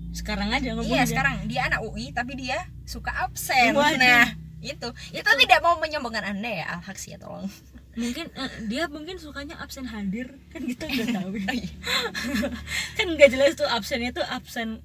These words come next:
Speaker 1: alfa atau
Speaker 2: Nah.
Speaker 1: absen hadir
Speaker 2: Nah,
Speaker 1: atau
Speaker 2: itu kan nggak
Speaker 1: apa,
Speaker 2: tahu
Speaker 1: kan nggak
Speaker 2: kita.
Speaker 1: tahu.
Speaker 2: Tapi yang
Speaker 1: Ya
Speaker 2: pasti
Speaker 1: udah.
Speaker 2: kalau dimanapun tetap, apa namanya, dimanapun kampusnya tetap harus baik lah ya.
Speaker 1: Yo, ai, bro.
Speaker 2: Mau kampus manapun tetap baik sih ya.
Speaker 1: Lanjut.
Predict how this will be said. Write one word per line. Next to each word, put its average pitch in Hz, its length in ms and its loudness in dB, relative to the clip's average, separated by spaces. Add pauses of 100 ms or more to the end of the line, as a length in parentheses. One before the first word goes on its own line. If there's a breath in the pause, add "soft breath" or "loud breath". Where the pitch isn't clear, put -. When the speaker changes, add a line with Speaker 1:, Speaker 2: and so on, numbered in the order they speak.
(120)
Speaker 1:
alfa 202 720 -4
atau 208 160 -2
Speaker 2:
Nah. 196 380 -4
Speaker 1:
absen 208 280 -8
hadir 180 540 -2
Speaker 2:
Nah, 240 220 -4
Speaker 1:
atau 208 100 -6
Speaker 2:
itu 202 140 -6
kan 180 160 -4
nggak 165 100 -6
Speaker 1:
apa, 170 140 -4
Speaker 2:
tahu 190 240 -2
Speaker 1:
kan 180 100 -4
nggak 185 140 -4
Speaker 2:
kita. 170 160 -12
Speaker 1:
tahu. 165 560 -6
Speaker 2:
Tapi 226 240 -8 (540)
yang 214 160 -4
Speaker 1:
Ya 180 40 -2
Speaker 2:
pasti 226 220 0
Speaker 1:
udah. - 80 -4
Speaker 2:
kalau 220 280 2 (360)
dimanapun 196 880 -4
tetap, 185 300 -6 (560)
apa 202 240 -10
namanya, 190 440 -8
dimanapun 190 460 -8
kampusnya 185 400 -10
tetap 208 180 -8
harus - 220 -10
baik 165 260 -10
lah 165 160 -10
ya. 147 360 -10
Speaker 1:
Yo, 214 260 -2
ai, 202 240 0
bro. 185 240 0
Speaker 2:
Mau 180 120 2
kampus 220 280 0
manapun 214 300 -4
tetap 208 200 -8
baik 185 220 -6
sih 170 220 -10
ya. 151 240 -10
Speaker 1:
Lanjut. 359 600 6